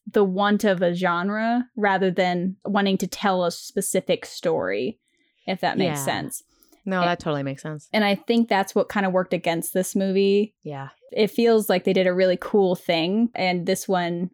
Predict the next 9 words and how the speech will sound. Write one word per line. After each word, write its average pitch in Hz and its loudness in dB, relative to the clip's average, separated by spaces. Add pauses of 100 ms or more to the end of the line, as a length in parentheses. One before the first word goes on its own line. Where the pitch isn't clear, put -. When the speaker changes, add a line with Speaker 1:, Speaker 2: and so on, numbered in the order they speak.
(280)
Speaker 1:
feels 170 0
like 170 0
it, 165 0
it, 175 0
Speaker 2:
Yeah. 170 -2
Speaker 1:
it - -6
wasn't 202 2
focused 202 0
on 165 0